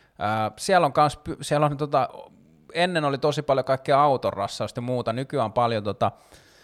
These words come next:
äh, pyöräily-, pyöräilyyn liittyvää sisältöä. Jonni ja Joni kommentoi, että miten tota,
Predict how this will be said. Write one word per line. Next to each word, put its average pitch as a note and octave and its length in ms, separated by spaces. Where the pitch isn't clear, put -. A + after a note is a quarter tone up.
äh, G2 260
pyöräily-, A#2 580
pyöräilyyn A#2+ 540
liittyvää A#2 460
sisältöä. C#3 760
Jonni E3+ 320
ja C#3 60
Joni C#3+ 260
kommentoi, D3+ 600
että A2 100
miten C#3 280
tota, A#2+ 320